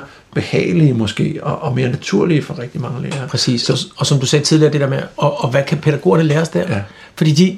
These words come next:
Speaker 2: de, ja, meget generaliserende kan man sige, de har en anden tilgang til børnene, øh, som, som vi ofte kan lære meget af. Og det gælder altså både indskoling, men faktisk også mellemtrin og, og udskoling.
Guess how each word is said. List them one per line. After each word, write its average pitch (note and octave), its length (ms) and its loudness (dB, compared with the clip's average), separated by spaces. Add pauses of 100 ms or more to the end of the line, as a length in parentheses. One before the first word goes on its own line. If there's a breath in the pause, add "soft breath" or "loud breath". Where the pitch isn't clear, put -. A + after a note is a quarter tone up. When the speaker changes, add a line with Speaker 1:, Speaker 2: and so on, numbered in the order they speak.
Speaker 2:
de, G3 240 4
ja, F3 120 4 (460)
meget F3+ 220 4
generaliserende E3 560 4
kan D#3 100 0
man D#3 80 2
sige, D#3 160 0
de D#3 80 2
har D#3 160 2
en E3 140 -2
anden E3+ 200 6
tilgang D#3+ 360 0
til D#3 100 -10
børnene, D3+ 320 -4 (480 loud breath)
øh, C#3+ 240 4
som, D3+ 280 0
som C#3+ 220 2
vi D3+ 100 0
ofte D3 260 0
kan D#3 140 2
lære C3+ 180 4
meget B2 200 2
af. A2 120 -4
Og - 100 -8
det D#3+ 140 4
gælder F#3 260 4
altså C3 260 0
både D3+ 200 6
indskoling, C3 420 -4
men G#2+ 100 -6
faktisk C3 300 -4
også C3 260 -8 (260)
mellemtrin C3 460 0 (160)
og, A#2 320 -2
og B2 100 -2
udskoling. - 460 -2